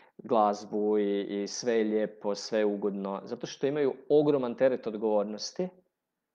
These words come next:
ako su pravi kraljevi, i onda mora postojat prostor za relaksaciju, prostor za,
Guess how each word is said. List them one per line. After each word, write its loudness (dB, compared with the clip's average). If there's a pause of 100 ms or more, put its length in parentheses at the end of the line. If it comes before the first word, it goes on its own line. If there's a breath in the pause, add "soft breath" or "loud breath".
(460)
ako -4
su -12
pravi 4
kraljevi, 0 (520 soft breath)
i -2
onda 0
mora 6
postojat 4
prostor 4
za 0
relaksaciju, 2
prostor -2
za, 0